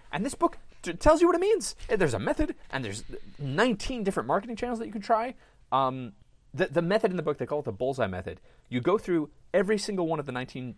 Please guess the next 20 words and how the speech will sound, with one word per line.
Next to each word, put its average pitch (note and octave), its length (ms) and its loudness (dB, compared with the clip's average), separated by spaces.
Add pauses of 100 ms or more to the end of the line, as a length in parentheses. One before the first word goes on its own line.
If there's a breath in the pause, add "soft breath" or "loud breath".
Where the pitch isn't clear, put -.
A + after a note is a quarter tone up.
(120)
possible B2+ 360 2
channels F2+ 460 -6
of F#2+ 220 -10
all C3 160 4
the C3 80 -2
different B2 240 -12
types C#3 240 2
of A#2 80 -8
marketing G2+ 400 -8 (100)
that G2 140 -8
you F2+ 80 -14
could F2+ 140 -12
do. - 140 -14 (280 loud breath)
You - 100 -6
come F#3 180 -2
up F3 80 -6
with C#3+ 120 -4
at - 100 -4
least F#3+ 240 -8
one E3 460 -2